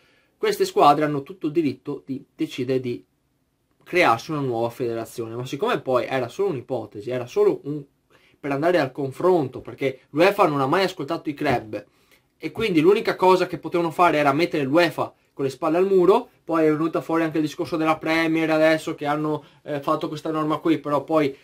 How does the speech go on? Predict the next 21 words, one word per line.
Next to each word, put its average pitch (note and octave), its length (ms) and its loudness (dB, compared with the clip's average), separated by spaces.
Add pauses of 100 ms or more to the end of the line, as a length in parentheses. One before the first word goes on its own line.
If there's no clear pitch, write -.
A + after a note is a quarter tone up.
(140)
andrebbe D3+ 400 -2
a - 20 2
decadere D3 460 2
pure D#3 260 0
quella D#3+ 300 4
norma, C3+ 320 4
anche D#3 220 0
se D3+ 100 -4
sono C#3+ 220 -2
fuori E3 260 2
dall'Unione D#3 420 0
Europea, D3 460 0
però C#3+ 220 0
non D3 180 -2
possono D3+ 320 -4
fare C#3 300 -6
comunque D#3+ 420 -2
il C3+ 60 -2
cazzo C#3 240 -4
che C3+ 100 -8
vogliono B2 540 0